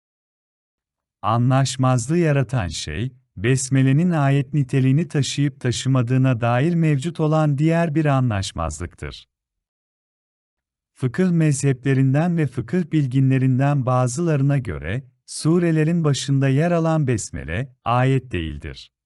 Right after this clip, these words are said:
Sadece Neml suresinin otuzuncu ayetinde geçen besmele ayettir. Örneğin, İmam-ı Ebu Hanife'nin başında bulunduğu fıkıhçılara göre durum budur.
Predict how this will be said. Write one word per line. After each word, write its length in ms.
Sadece 880
Neml 220
suresinin 720
otuzuncu 680
ayetinde 640
geçen 480
besmele 460
ayettir. 640
Örneğin, 840
İmam-ı 560
Ebu 400
Hanife'nin 680
başında 520
bulunduğu 400
fıkıhçılara 720
göre 380
durum 320
budur. 400